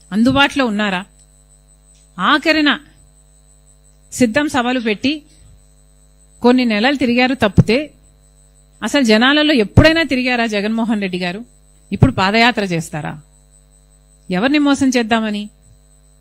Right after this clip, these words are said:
ఎన్నిసార్లు మోసం చేద్దామని? ఎగ్ర-, అబ్రహాం లింక్ ఫిబ్రవరి రెండో తేదీకి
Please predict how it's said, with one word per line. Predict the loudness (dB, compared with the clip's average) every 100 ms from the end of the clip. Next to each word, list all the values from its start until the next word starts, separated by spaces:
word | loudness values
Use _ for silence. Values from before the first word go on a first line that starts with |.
| -4
ఎన్నిసార్లు | -2 0 2 4 4
మోసం | 2 2 0
చేద్దామని? | 0 -2 -4 -6 -8 -10 -16 _ _ _ _ _ -20 -20 _ _ _ _ _ _ _ _ _ _ -20 _ _ _ _ _ -6
ఎగ్ర-, | 0 2 2 2
అబ్రహాం | 4 4 4 2
లింక్ | 4 4
ఫిబ్రవరి | 2 4 6 8 8 8
రెండో | 8 8 8
తేదీకి | 8 4 2 0 -2